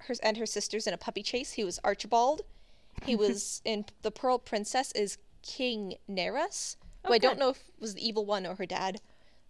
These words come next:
Speaker 1: Um, he was the royal butler, Fabian, and Sentry Number One in The Twelve Dancing Princesses.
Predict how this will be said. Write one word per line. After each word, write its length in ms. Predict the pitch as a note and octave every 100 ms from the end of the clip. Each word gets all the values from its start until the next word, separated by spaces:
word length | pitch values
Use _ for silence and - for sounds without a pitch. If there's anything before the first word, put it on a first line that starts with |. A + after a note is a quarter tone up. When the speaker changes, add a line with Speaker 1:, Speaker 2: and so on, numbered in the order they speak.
| -
Speaker 1:
Um, 400 | G3+ F#3+ F#3 F3+ -
he 100 | - B3
was 180 | C#4
the 120 | - A#3
royal 380 | A3 A#3+ E4+
butler, 460 | E4+ C4 - B3 D#4 - - -
Fabian, 560 | - C#4+ E4 G#3+ F3+
and 200 | - G#3
Sentry 260 | - B3+ C4
Number 220 | A#3 G#3+
One 240 | G3+ G3+ A3+
in 140 | A3+
The 100 | A3
Twelve 240 | - G#3 A3+
Dancing 300 | A3 G#3+ F3
Princesses. 800 | A3+ A#3+ E3+ - F2+ - -